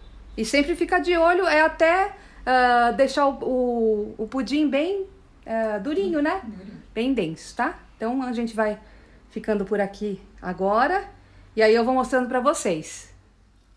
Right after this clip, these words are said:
Speaker 1: Ó, vou mostrar aqui pra vocês, tá fervendo.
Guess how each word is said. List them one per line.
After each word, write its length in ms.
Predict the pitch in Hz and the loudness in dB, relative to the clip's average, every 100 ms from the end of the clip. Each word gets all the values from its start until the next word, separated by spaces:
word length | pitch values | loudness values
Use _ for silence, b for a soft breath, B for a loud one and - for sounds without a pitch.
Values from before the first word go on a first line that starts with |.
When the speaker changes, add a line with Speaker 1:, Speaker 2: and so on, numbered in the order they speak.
| _ _ _ _ _ _ _ - | _ _ _ _ _ _ _ -8
Speaker 1:
Ó, 140 | 170 | -8
vou 140 | 165 | -6
mostrar 240 | 180 180 185 | -10 -8 -10
aqui 100 | - | -8
pra 140 | 185 | -8
vocês, 340 | 175 170 190 190 | -8 -10 -10 -10
tá 140 | 185 | -10
fervendo. 840 | - 190 165 165 165 196 269 359 | -8 -8 -8 -12 -12 -10 -10 -10